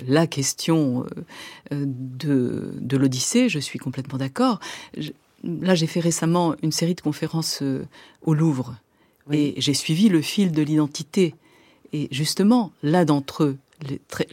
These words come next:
Speaker 1: très caractéristique, un moment très caractéristique, euh, ça rejoint le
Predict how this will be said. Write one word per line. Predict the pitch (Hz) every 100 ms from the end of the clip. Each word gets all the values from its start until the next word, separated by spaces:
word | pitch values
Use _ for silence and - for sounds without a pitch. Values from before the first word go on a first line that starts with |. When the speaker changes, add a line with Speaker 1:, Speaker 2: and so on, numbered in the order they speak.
| -
Speaker 1:
très | - 156
caractéristique, | 151 139 139 143 156 - 196 -
un | 131
moment | 147 156 143
très | - 170
caractéristique, | 160 143 139 135 147 - 254 247 - - - - - -
euh, |
ça | 165 170
rejoint | 151 147 156 175 165 -
le | 147 147 151 151